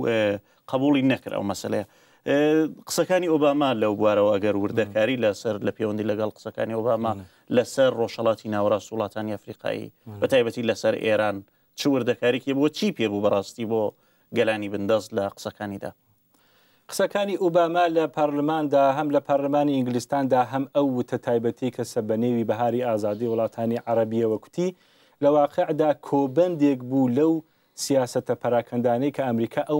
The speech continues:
Speaker 2: ماوەیە، یعنی لە دوای دەستپێکردنی شۆڕشەکانی وڵاتانی عەرەبیدا نزیک بە چوار مانگ لەمەوە پێش، پێنج مانگ لەمەوە پێشەوە بە پەراکەندە باسی کردبوون. ئوباما لەو قسەکانیدا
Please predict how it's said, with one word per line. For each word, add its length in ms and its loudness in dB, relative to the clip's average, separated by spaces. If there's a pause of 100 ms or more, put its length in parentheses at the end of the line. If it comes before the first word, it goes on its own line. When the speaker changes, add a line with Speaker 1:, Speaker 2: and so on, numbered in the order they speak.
Speaker 2:
ماوەیە، 380 2 (100)
یعنی 220 0
لە 100 0
دوای 200 2
دەستپێکردنی 640 -4
شۆڕشەکانی 640 -4
وڵاتانی 520 -2
عەرەبیدا 440 -2 (100)
نزیک 240 -6
بە 140 -4
چوار 220 -2
مانگ 240 -6
لەمەوە 240 -4
پێش، 220 -8
پێنج 240 -4
مانگ 180 -2
لەمەوە 240 0
پێشەوە 380 0 (600)
بە 180 2
پەراکەندە 640 0
باسی 300 0
کردبوون. 400 -14 (380)
ئوباما 460 0
لەو 160 4
قسەکانیدا 580 0